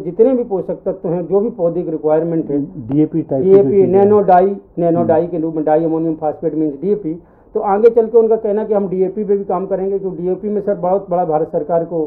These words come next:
Speaker 1: अनुदान भी देना पड़ता है। तो सोचते हैं धीरे धीरे, धीरे धीरे ऐसा हो जाए कि किसान को लाइन ना लगाना पड़े, लागत कम लगे, पर्यावरण प्रदूषण ना हो और ऐसा कुछ हो कि किसानों की जो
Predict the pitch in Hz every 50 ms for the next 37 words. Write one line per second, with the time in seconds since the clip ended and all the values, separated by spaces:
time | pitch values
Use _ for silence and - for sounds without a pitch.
0 | - - 147 147 147 143 156 202 226 214 175 165 147 143 131 - 139 127 - 143
1 | 143 165 - - _ - _ _ - 202 190 214 214 214 240 247 214 175 165 208
2 | 214 226 196 175 202 214 220 180 175 190 196 208 180 180 185 202 196 175 - 208
3 | 196 165 180 165 151 160 160 185 208 - - - - _ - 226 226 240 220 220
4 | 208 214 233 240 226 226 214 180 170 170 185 190 196 190 190 185 185 196 196 196
5 | 196 202 202 220 220 - _ _ _ _ - 165 151 151 143 160 160 208 214 208
6 | - 233 220 214 180 202 202 202 190 208 214 220 220 - - _ _ - 185 170
7 | 170 175 175 175 180 180 170 - 175 160 147 151 170 165 175 220 220 220 220 220
8 | 214 196 196 220 226 220 - - - _ - 185 202 226 254 247 - - _ _
9 | - 226 214 214 208 240 269 247 226 208 202 - 220 - - 190 202 214 214 220
10 | 190 190 170 - 185 180 185 190 196 190 196 190 190 185 175 170 156 147 -